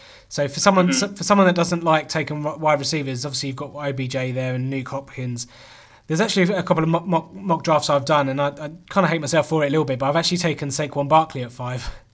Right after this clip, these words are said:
Speaker 1: <laughs> I hate, I hate doing it, but I just
Speaker 2: <laughs>
Speaker 1: that's, that's how much I don't like taking wide receiver in first round. I just, I don't know why, but I've, I mean, I've done plenty of mocks where I've taken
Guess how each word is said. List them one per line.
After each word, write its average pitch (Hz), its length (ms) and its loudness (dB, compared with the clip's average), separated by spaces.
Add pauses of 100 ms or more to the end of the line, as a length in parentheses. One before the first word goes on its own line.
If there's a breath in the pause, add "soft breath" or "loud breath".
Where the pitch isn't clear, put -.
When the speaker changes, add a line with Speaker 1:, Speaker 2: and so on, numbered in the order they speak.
Speaker 1:
<laughs> - 260 -20
I 123 40 -12
hate, 143 260 -8
I 127 80 -8
hate 151 280 -4
doing 131 200 -6
it, 120 160 -12
but 120 240 -14 (640 loud breath)
I 131 60 -12
just 139 200 -2
Speaker 2:
<laughs> - 340 -6
Speaker 1:
that's, 170 180 0
that's 190 240 2
how 190 100 6
much 170 320 2
I 156 140 2
don't 151 180 0
like 143 200 0
taking 143 260 -6
wide 143 160 0
receiver 127 300 -6
in 120 40 -10
first 139 280 -2
round. 131 260 -4
I 123 40 -10
just, 131 280 -8
I 156 160 -4
don't 156 160 -4
know 131 100 -8
why, 127 340 -4
but 131 220 -12
I've, 170 100 -6
I 202 120 -4
mean, 196 140 8
I've 185 100 8
done 185 160 6
plenty 160 260 -2
of 131 60 -2
mocks 135 240 -4
where 135 60 -6
I've 123 60 -8
taken 120 400 -6